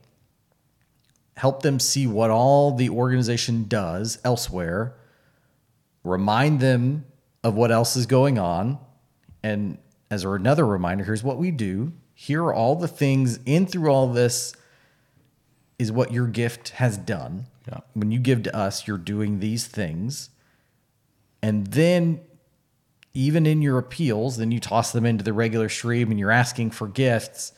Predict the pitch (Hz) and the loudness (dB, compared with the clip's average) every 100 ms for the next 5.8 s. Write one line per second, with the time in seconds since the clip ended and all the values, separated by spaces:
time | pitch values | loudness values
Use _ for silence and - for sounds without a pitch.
0 | _ _ _ _ _ _ _ _ _ _ | _ _ _ _ _ _ _ _ _ _
1 | _ _ _ - 110 120 165 190 165 143 | _ _ _ -6 0 2 2 0 0 -2
2 | 117 139 147 - - 143 131 113 107 113 | 0 0 -2 -8 -2 0 2 2 0 0
3 | 123 131 131 113 113 101 120 123 123 113 | 2 2 2 0 -2 0 2 2 2 2
4 | 113 104 101 113 120 117 101 - 113 120 | 0 -2 -6 -4 -2 -2 -4 -2 0 0
5 | 120 113 107 92 104 98 - _ | -2 -4 -4 -4 -4 -4 -8 _